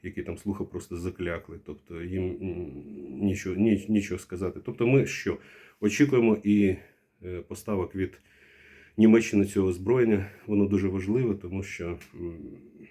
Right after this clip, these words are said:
ну, воно нам також вкрай потрібне. Оці три питання найголовніше. Ну, а рухаємося далі до перемоги. Об'єднуємося, як я вже казав, хто воює, той воює,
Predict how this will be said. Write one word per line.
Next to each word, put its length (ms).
ну, 160
воно 200
нам 180
також 300
вкрай 280
потрібне. 600
Оці 200
три 200
питання 480
найголовніше. 760
Ну, 320
а 360
рухаємося 520
далі 240
до 120
перемоги. 540
Об'єднуємося, 680
як 240
я 180
вже 140
казав, 280
хто 180
воює, 380
той 180
воює, 520